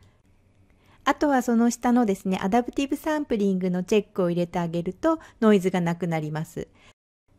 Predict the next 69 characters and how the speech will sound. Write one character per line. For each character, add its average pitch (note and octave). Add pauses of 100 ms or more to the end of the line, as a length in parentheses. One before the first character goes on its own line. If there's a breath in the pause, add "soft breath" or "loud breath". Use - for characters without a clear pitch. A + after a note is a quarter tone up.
(200)
そ C4
れ C#4+
で D#4
は C#4+
最 A3+
終 A3
の G#3
レ G3+
ン G3
ダ G3
リ F#3
ン F3+
グ F3+
を F3+
し F3+
ま F3
す。 E3+ (360 soft breath)
レ B3
ン A#3
ダ A#3+
リ A#3
ン A#3
グ A3
中 A3+
に C4+
こ F#3+
う F3+
綺 A3
麗 G3+
に F3+
な F3+
っ F3
て E3
く D#3
画 D#3+
像 E3+
を E3
見 F3
て E3+
も D3+
い F3
い D#3
で D#3
す G3
し、 D#4 (260 loud breath)
ち -
ょ F#3
っ -
と -
チ -
ョ E3+
コ G3
レ F#3+
ー -
ト D#3
を D#3
食 F3+
べ D3+
に D3
休 F3
憩 E3
し D#3+
て E3+
も D3
い D3
い -
で D3
す -
し、 D4+